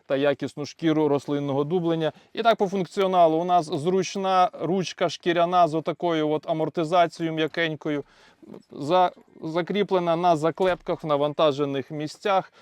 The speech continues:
І сама ручка продубльована заклепками. Тут же ж напівкільця для кріплення шкіряного ременю, який йде в комплекті. На задній стороні ось така довга величезна кишеня на всю ширину,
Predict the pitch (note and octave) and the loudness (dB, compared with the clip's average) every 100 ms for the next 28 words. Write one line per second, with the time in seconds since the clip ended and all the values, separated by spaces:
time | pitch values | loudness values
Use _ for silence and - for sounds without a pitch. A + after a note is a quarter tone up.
0 | - _ D#3+ C#3 D#3+ D3+ G#3+ - G3 F#3 | -20 _ -6 -2 0 2 0 -2 -4 -2
1 | F3 F3 F3 E3 D#3 C#3+ D3+ D#3+ C#3+ D#3 | -2 0 2 2 2 0 0 -2 -2 -4
2 | D3 - F3+ E3+ G3 F3 F3 C#3+ D3+ C3 | -4 -4 -6 -2 -4 -2 -4 -2 -2 -2
3 | - F3 E3 F3+ E3 - - D3+ D3+ D#3 | -2 -2 0 -2 -2 -8 -4 0 0 0
4 | D#3 D#3 D3+ D3 - D3 C3+ C3+ C3 D#3+ | 0 0 -2 -4 -2 0 0 0 0 0
5 | E3+ D3+ C#3+ D3+ C#3 C#3 B2+ C#3 B2+ B2 | 0 -2 -4 -4 -2 -2 -2 -6 -2 -2
6 | - C#3 D3 E3 F#3 F3+ F3 - E3+ E3+ | -2 -4 -2 0 0 -2 -4 0 2 2
7 | F#3 G3+ - - - E3 E3+ E3+ D3 E3 | 0 -2 -6 -14 0 2 2 0 2 6
8 | D#3 D3 D3+ C#3 C#3+ C#3+ C#3+ D#3+ D3 D#3 | 6 6 4 4 4 2 0 -2 -4 -4
9 | F3+ E3 F#3+ F#3+ F#3 E3 C#3+ - D#3 E3+ | -4 -2 0 0 -2 -2 -4 -4 -4 -2
10 | - C#3+ C#3 D3 E3 | 0 2 2 0 -4